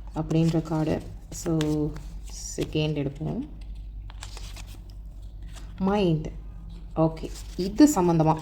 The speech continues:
உங்களுக்கு என்ன தோணுதோ அந்த கார்டை சூஸ் பண்ணிக்கோங்க. இப்போ உங்க கரண்ட் சிட்யுவேஷன் எதை பேஸ் பண்ணி இருக்கு? So, அது சம்மந்தமா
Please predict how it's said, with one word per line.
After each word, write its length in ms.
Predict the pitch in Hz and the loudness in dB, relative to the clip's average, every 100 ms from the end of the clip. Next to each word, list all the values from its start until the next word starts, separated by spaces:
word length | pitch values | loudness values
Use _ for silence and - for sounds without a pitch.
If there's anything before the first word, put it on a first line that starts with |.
| - | 0
உங்களுக்கு 440 | 165 165 160 - - | 6 8 8 4 2
என்ன 280 | - 185 208 | 6 8 6
தோணுதோ 520 | 208 160 160 160 311 - | 8 8 8 8 6 6
அந்த 180 | - 160 156 | 2 4 6
கார்டை 220 | 160 160 | 6 6
சூஸ் 220 | 160 156 | 2 2
பண்ணிக்கோங்க. 320 | 160 151 156 | 0 2 4
இப்போ 240 | 175 180 226 | 4 4 2
உங்க 280 | 185 170 | 6 6
கரண்ட் 140 | 160 175 | 8 6
சிட்யுவேஷன் 540 | 170 - 160 156 165 156 - - - | 4 6 6 8 6 4 0 -4 6
எதை 280 | 185 190 226 | 12 12 12
பேஸ் 320 | 170 180 190 | 12 12 12
பண்ணி 260 | 185 170 165 | 4 6 8
இருக்கு? 540 | 156 151 156 151 151 - - - | 8 8 6 6 2 -6 -14 -10
So, 400 | - 180 165 165 | 6 8 8 8
அது 220 | 170 170 220 | 6 6 6
சம்மந்தமா 560 | 185 170 165 175 269 | 6 6 6 8 6